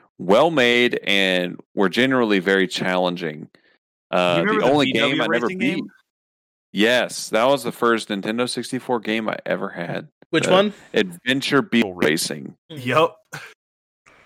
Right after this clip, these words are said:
Speaker 2: That was a
Speaker 1: Six
Speaker 2: lot of fun.
Speaker 1: racetracks, but hours of fun.
Speaker 2: Mm-hmm.
Speaker 3: My first N sixty-four
Speaker 1: And
Speaker 3: game was, uh, uh, Pod Racing.
Speaker 1: Oh.
Speaker 3: Yeah, that was a fun
Speaker 2: <laughs>
Speaker 3: game, dude. I love that game.
Speaker 1: Great game.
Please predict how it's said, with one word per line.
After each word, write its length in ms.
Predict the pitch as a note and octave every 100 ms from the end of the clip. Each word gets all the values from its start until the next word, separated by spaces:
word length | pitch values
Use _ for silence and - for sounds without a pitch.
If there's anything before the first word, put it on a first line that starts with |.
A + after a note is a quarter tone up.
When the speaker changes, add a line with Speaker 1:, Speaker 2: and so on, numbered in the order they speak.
| _ _ _ _ - A#2
Speaker 2:
That 80 |
was 20 | A#2+
a 20 |
Speaker 1:
Six 140 | A#2+
Speaker 2:
lot 40 | A2+
of 0 |
fun. 80 | G#2 B2+
Speaker 1:
racetracks, 760 | B2+ - C3+ B2+ C3 - - - _
but 140 | G2 -
hours 380 | G2+ G#2 G#2
of 80 | F#2+
fun. 420 | - F2 D2+ B1+ - _ -
Speaker 2:
Mm-hmm. 320 | D#3 A#3 C#4+
Speaker 3:
My 140 | C#4 D#3
first 280 | - D#3+ D3
N 120 | D3+
sixty-four 480 | C#3 D#3 E3+ E3 D3+
Speaker 1:
And 80 | D3+
Speaker 3:
game 200 | D3+ D3
was, 180 | C3 C3
uh, 320 | B2+ A#2 - -
uh, 220 | C#3+ A#2+
Pod 280 | A#2+ D3+ C#3+
Racing. 400 | D#3 D3+ G3 G3+ - _ _ _ _ _ _ _ _ _ _ -
Speaker 1:
Oh. 720 | A2 A2+ A#2+ A#2+ A#2 A#2 A2+
Speaker 3:
Yeah, 400 | A2 D#3 D3+ F#3
that 180 | F3+ F#3
was 120 | F#3+
a 60 | F3
fun 260 | D3 D#3+
Speaker 2:
<laughs> 20 | D3+
Speaker 3:
game, 360 | D3 C3+ C3+ C3
dude. 220 | D3 C#3+
I 100 | D3+
love 260 | D3+ D3+
that 160 | D3 C#3
game. 80 | B2
Speaker 1:
Great 600 | C3 C#3 C3 B2 A2 F2
game. 500 | A2+ A2 G#2+ G#2 F#2